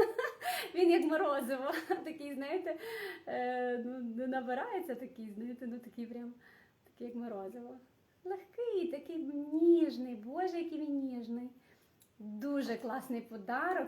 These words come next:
це просто неймовірний подарунок.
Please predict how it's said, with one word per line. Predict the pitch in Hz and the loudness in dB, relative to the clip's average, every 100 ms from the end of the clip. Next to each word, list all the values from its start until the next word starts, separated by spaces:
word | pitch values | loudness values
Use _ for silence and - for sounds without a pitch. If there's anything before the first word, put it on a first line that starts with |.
| - | -4
це | 254 | -8
просто | 277 294 302 269 269 240 233 | -4 0 2 2 0 -6 -2
неймовірний | 240 254 277 269 254 220 208 196 190 | 0 0 2 0 0 -4 -2 -2 -4
подарунок. | 208 202 233 320 453 440 | -4 -8 -4 -2 -2 -4